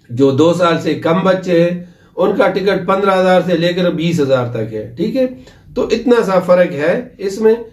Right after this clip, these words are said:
तो पहले भी वीडियो में मैं, मैंने बताया है कि बच्चों का पैकेज तो ठीक है, नहीं है सात साल से कम बच्चों का, लेकिन टिकट है, ठीक है जी। पचानवे हजार टिकट है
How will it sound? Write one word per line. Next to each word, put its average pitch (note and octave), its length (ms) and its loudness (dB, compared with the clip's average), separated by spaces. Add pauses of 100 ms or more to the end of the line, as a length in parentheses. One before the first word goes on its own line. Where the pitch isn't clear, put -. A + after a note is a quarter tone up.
(400)
तो F#3 80 0 (480)
पहले E3 580 0
भी A3 140 -2
वीडियो F#3 340 2
में E3 100 0
मैं, D#3+ 160 2
मैंने D3+ 200 2
बताया D3 440 -2
है F3+ 80 4
कि - 120 -6
बच्चों D#3 360 -2
का E3 120 0
पैकेज E3+ 500 -2
तो E3+ 80 -4
ठीक G3+ 320 -4
है, F#3+ 140 2
नहीं G#3 220 2
है F3+ 120 2
सात D#3 280 0
साल C#3 220 -2
से C#3+ 140 -4
कम C#3 220 -4
बच्चों C3 300 -4
का, D3 160 -4 (360)
लेकिन C#3+ 340 2
टिकट F3 460 -2
है, C3 280 2 (1000)
ठीक C#3 180 -6
है F3+ 100 2
जी। G#3+ 160 2 (280)
पचानवे D#3 460 2
हजार D#3 220 0
टिकट F#3 360 -4
है G3 200 2